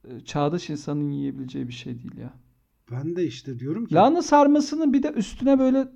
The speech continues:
Speaker 2: Kapak,
Speaker 1: taştan
Speaker 2: tabii
Speaker 1: bir şey
Speaker 2: taş,
Speaker 1: koyuyorlar.
Speaker 2: taş, kapak,
Speaker 1: Kapak
Speaker 2: taş
Speaker 1: değil mi?
Speaker 2: basılır.
Speaker 1: Taş.
Speaker 2: Taş basılır abi.
Speaker 1: İşte düşün yani hani ta hangi çağdan gelen bir yemek.
Speaker 2: Abi ona kalırsa her yemek hangi çağdan geliyor? Yaprak sarması sanki şey mi?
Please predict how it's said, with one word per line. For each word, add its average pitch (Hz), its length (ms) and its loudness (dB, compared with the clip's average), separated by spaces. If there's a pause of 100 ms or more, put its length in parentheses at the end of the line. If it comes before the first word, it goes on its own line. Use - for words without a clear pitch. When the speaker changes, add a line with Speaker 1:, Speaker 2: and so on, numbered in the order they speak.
(180)
Speaker 2:
Kapak, 175 300 0
Speaker 1:
taştan 190 320 0
Speaker 2:
tabii 123 100 4
Speaker 1:
bir 113 40 2
şey - 180 -2
Speaker 2:
taş, - 120 -6
Speaker 1:
koyuyorlar. 135 300 -2
Speaker 2:
taş, 135 140 -4
kapak, - 320 -6
Speaker 1:
Kapak 151 320 -6
Speaker 2:
taş 180 140 -2
Speaker 1:
değil 311 80 -4
mi? - 40 2
Speaker 2:
basılır. 180 220 -2
Speaker 1:
Taş. - 160 -10 (240)
Speaker 2:
Taş 165 240 -6
basılır 123 320 -8
abi. 120 220 -8 (260)
Speaker 1:
İşte 190 260 -10
düşün 233 280 -4
yani 190 280 2
hani 151 240 0 (120)
ta 185 140 -2 (880)
hangi 185 340 0
çağdan 170 500 -2
gelen 165 320 -4
bir 170 200 -8 (480)
yemek. 160 300 -6
Speaker 2:
Abi 139 240 -6
ona 143 320 -2
kalırsa 156 540 0 (120)
her 170 220 -2
yemek 170 540 0 (180)
hangi 151 340 -6
çağdan 147 320 -2
geliyor? 139 160 -4
Yaprak 160 320 -2
sarması 151 420 -2
sanki 143 300 -4
şey 196 220 0
mi? 135 220 -2